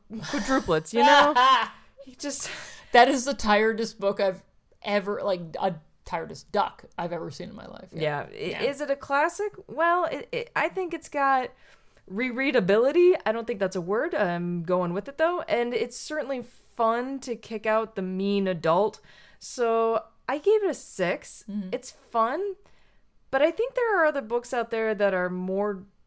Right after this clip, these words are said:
Speaker 1: maybe deserving of being called a classic, but it's certainly entertaining.
Speaker 2: Great, great. I, I mean, I love this book. It reads aloud to large groups very well.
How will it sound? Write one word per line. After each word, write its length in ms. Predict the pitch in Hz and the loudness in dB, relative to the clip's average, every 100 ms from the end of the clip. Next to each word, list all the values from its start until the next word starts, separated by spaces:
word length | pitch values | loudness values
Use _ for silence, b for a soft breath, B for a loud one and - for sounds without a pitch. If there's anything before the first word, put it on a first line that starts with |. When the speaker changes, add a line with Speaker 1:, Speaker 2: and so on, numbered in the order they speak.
| _ _ | _ _
Speaker 1:
maybe 220 | 185 185 | -10 -8
deserving 680 | 165 156 151 156 175 247 311 | -6 -8 -8 -6 -4 -4 -4
of 120 | 330 | -6
being 220 | 320 311 311 | -6 -6 -6
called 300 | - 285 302 | -6 -6 -6
a 40 | |
classic, 600 | - 285 285 285 330 320 | -6 -4 -2 -4 -8 -6
but 140 | 262 269 | -4 -4
it's 160 | 294 - | -4 -6
certainly 360 | 339 311 226 | -4 -4 -2
entertaining. 720 | 196 151 - 170 98 80 151 - _ - 554 | 0 -2 -4 -6 -6 -10 -14 -18 _ -10 -8
Speaker 2:
Great, 160 | - - _ - | -8 -12 _ -10
great. 200 | 294 - B B B B - | -10 -10 B B B B 0
I, 160 | 202 208 | 0 0
I 240 | 175 208 | -2 -2
mean, 200 | 214 214 | -4 -4
I 140 | 202 | -2
love 280 | 190 185 185 | -2 -4 -4
this 240 | 180 180 - | -6 -8 -10
book. 240 | - - | -14 -12
It 200 | - 208 190 | -4 -4 -4
reads 360 | 214 247 226 | -6 -6 -4
aloud 500 | 214 180 185 202 208 | -6 -2 -2 -2 -4
to 80 | 185 | -8
large 420 | 170 180 180 147 | -6 -4 -4 -8
groups 460 | - 185 233 - - | -12 -8 -8 -10 -4
very 260 | 262 262 | 0 0
well. 380 | 262 254 254 262 | 0 0 0 -2